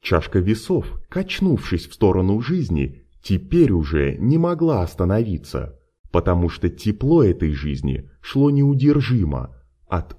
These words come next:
узкой горячей ладони, которая лежала на запястье у Кинтеля. Он знал, чья это ладонь, и она спасла его.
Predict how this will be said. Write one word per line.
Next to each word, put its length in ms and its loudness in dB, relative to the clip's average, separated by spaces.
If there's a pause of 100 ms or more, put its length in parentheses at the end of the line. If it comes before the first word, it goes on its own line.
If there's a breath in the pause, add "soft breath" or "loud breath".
узкой 460 -2
горячей 560 0
ладони, 640 0
которая 600 -2
лежала 600 -2
на 180 0
запястье 640 -2
у 120 0
Кинтеля. 720 -6 (760)
Он 540 0
знал, 500 0
чья 320 -2
это 240 -2
ладонь, 540 -2 (360)
и 120 0
она 520 0
спасла 680 -4
его. 440 -6